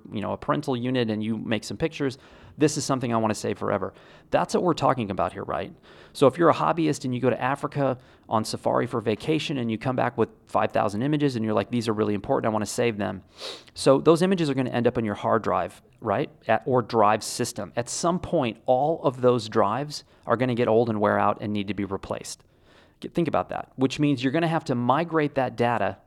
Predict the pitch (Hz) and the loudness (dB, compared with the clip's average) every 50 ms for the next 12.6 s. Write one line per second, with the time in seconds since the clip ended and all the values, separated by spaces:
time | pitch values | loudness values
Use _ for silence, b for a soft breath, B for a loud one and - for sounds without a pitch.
0 | _ - - 139 127 120 120 113 107 113 113 120 127 127 - 190 185 - - - | _ -6 -2 -2 0 2 2 2 2 2 0 0 -2 -2 -2 -4 -4 -4 -6 -10
1 | - - - - 120 113 117 123 123 123 127 127 - 156 160 160 139 123 120 113 | -12 -14 -6 0 2 2 2 2 0 -2 -2 0 0 0 0 2 0 0 0 0
2 | 110 - - 107 104 117 120 123 - 135 120 113 101 107 110 - 127 113 107 104 | 0 0 -2 -4 -4 -2 -4 -2 0 0 0 0 0 -2 -4 -4 -4 -4 -2 -4
3 | 101 98 143 151 127 92 92 92 104 - 113 107 107 107 - 131 104 92 101 - | -4 -2 -2 0 0 0 0 0 -2 -2 -4 -4 -4 -2 -2 -2 -2 -2 -2 -6
4 | - - 117 107 - 107 107 101 117 - - - 190 - - - B B B B | -2 0 0 2 2 0 -2 -2 -4 -6 -4 -4 -4 -4 -6 -8 B B B B
5 | B B B B B B B B B - 156 190 175 165 165 180 185 165 - - | B B B B B B B B B 0 2 2 2 2 2 2 2 0 0 0
6 | 175 156 139 135 123 - - 135 127 135 135 - 120 101 98 92 - - - - | 0 2 2 0 0 -2 -2 -2 0 0 -2 -2 -2 -2 -2 -2 -4 -6 -6 -8
7 | - - 104 90 73 - - - - _ - 117 - - - 123 123 110 101 - | -8 -6 -6 -4 -4 -8 -10 -14 -16 _ -8 -8 -4 0 0 0 0 -2 -4 -10
8 | 113 - _ - 110 - - 123 120 123 113 - - - - B B B B B | -14 -14 _ -12 -12 -8 -4 2 2 2 2 2 -2 -10 -18 B B B B B
9 | B B B B B - 156 156 175 156 180 175 151 - 139 - 143 120 120 120 | B B B B B 6 6 6 6 6 2 0 2 0 0 0 -2 -2 -2 0
10 | 107 113 110 107 113 110 - - 113 110 123 143 160 165 - - 113 117 117 117 | 2 4 4 4 4 0 0 -2 -2 -2 -2 -2 -4 -6 -2 0 0 2 2 0
11 | 117 - 127 120 120 113 110 104 107 104 95 98 101 110 110 113 120 139 147 139 | -2 -2 -4 -2 2 2 2 2 2 -2 -4 -6 -8 -4 -2 0 2 2 2 2
12 | 131 123 117 107 107 104 98 98 95 98 110 131 | 2 2 2 2 0 -2 -2 -2 -4 -4 -6 -8